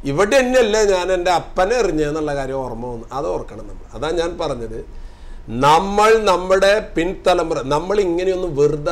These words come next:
ആയതല്ല പ്രിയമുള്ളവർ. ഞാൻ ഫാദർ ഡേവിസ് ചെർമലച്ചൻ വെറുതെ ആവില്ല.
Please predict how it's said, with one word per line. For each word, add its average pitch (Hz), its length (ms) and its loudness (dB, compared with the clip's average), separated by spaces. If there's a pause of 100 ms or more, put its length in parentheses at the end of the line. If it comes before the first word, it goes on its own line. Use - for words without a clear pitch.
ആയതല്ല 135 360 -4 (100)
പ്രിയമുള്ളവർ. 104 400 -12 (120)
ഞാൻ 180 140 0 (140)
ഫാദർ 180 340 0 (120)
ഡേവിസ് 165 420 -4
ചെർമലച്ചൻ 160 480 0 (120)
വെറുതെ 147 340 -2
ആവില്ല. 143 260 -2